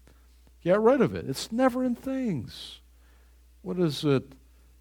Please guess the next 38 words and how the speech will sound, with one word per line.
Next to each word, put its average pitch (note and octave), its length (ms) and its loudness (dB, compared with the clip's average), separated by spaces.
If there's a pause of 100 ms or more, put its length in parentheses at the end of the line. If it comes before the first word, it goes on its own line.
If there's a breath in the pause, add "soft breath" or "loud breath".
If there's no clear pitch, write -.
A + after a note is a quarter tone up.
(120)
What F3+ 200 0
is D#3+ 240 2
it - 300 0
to D3 160 2
a C3+ 40 4
man D3+ 340 4
if C3+ 100 0
he C3+ 100 0
gains D#3+ 420 0
the D3+ 160 0
whole G3+ 220 2
world, F#3+ 360 2
Jesus F#2+ 320 -10
said? E2 360 -12 (160)
Gains G#3 260 -2
the, E3+ 100 -6 (140 soft breath)
that's - 160 -10
a C3+ 60 -2
lot D#3+ 180 2
of C3 80 -4
stuff. - 460 -8 (800)
And C3+ 180 -16
yet A2 260 -2
loses A#2 480 0
his F#2+ 180 -14
own A2 200 -2
soul. A2+ 480 -8 (440)
It's - 100 -20
not G#3 200 -8
in G3+ 100 -8
things. A3 340 -2
Have C#3+ 160 2
you D3+ 60 4
discovered B3 640 0
that F2 200 0
yet? D2 260 -12 (460)
You G3+ 100 -6
better. A#3+ 600 2